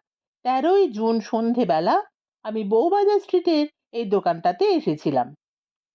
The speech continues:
তার আগের দিন সন্ধেবেলা দুর্গাপুর থেকে কলকাতায় এসেছি এক বিশেষ কাজে, সঙ্গে ভাইপো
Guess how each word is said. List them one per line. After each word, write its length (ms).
তার 160
আগের 440
দিন 200
সন্ধেবেলা 760
দুর্গাপুর 540
থেকে 360
কলকাতায় 520
এসেছি 420
এক 200
বিশেষ 380
কাজে, 380
সঙ্গে 520
ভাইপো 560